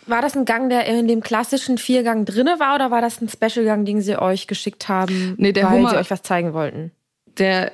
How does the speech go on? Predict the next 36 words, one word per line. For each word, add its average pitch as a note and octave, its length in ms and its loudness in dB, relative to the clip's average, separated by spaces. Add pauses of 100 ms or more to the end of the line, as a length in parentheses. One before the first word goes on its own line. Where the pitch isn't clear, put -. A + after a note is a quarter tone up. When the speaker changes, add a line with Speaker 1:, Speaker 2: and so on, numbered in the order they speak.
Speaker 2:
der F#3+ 180 0
Hummer A#3 240 2
wär G3 80 0
drin F3+ 240 0
gewesen, D3+ 540 -2 (100)
aber F#3+ 160 2
die G3 80 2
Lachsforelle A3 600 0
Speaker 1:
Okay. G#3+ 80 2
Speaker 2:
halt G3+ 160 0
auch. D#3 400 -2 (360)
Speaker 1:
Ja. G#3 100 2
Speaker 2:
Also F#3 380 2
der, F#3 380 -2
der, F3 200 -4
das F#3 240 -2
kam G3+ 180 0
dann F3+ 140 2
unmittelbar G3+ 420 2
danach F3 460 0
und G3 120 -6
deswegen F#3+ 580 -2 (720)
war F#3+ 280 -2
mir G#3 140 0
der, F3+ 300 0
der F3+ 180 -2
Cut - 280 -8
irgendwie F#3 340 -4
zu F3+ 140 -10
doll. D#3+ 420 -4 (640)
Speaker 1:
Ja, A3 240 0 (260)
ja, A#3 140 2
das A#3 140 -4
verstehe A3 340 -4
ich. - 240 -12
Das, - 300 -8